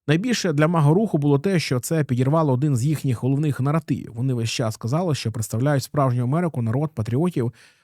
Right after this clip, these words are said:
А тут раптом виявилося, що половина їхнього онлайн-руху — це люди з інших континентів, які навіть ніколи не були в С Ш А.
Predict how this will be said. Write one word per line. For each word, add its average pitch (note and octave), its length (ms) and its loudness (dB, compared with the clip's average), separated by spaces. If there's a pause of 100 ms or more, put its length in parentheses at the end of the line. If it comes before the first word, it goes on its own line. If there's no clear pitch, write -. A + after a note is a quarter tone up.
А - 80 -2
тут F3 140 2
раптом F3+ 280 2
виявилося, D#3 380 0
що C3 140 -2
половина C#3 440 2
їхнього A#2 440 -2
онлайн-руху — A#2+ 640 2
це A2 140 0
люди D#3+ 260 0
з A#2 80 0
інших C3 260 -2
континентів, E3 580 -2
які G#2+ 160 -8
навіть B2+ 360 -2
ніколи A#2+ 340 -4
не A#2 100 0
були B2+ 180 -2
в B2+ 40 -4
С D#3+ 120 -6
Ш - 160 -8
А. - 80 -10